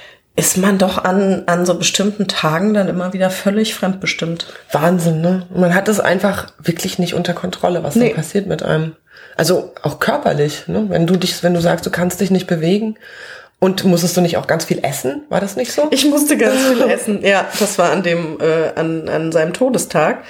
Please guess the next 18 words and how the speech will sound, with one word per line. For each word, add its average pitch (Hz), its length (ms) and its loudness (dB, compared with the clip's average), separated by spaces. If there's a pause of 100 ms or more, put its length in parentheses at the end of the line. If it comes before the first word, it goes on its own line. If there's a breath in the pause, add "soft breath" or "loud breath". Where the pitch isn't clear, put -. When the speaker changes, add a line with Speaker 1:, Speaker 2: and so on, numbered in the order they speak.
(400 loud breath)
Speaker 1:
Da 196 140 2
hab 190 120 2
ich 202 200 -2
wirklich - 680 -2 (160)
von 202 260 2
morgens 190 460 2
bis - 220 -4
abends 233 420 -4
die - 140 -8
ganze 165 340 -2
Zeit 190 240 0
gegessen. 233 300 0
Ich 208 100 2
hab 208 80 -2
in 196 80 0
meinem 180 160 2
Bett 156 220 -2
gelegen 233 380 -2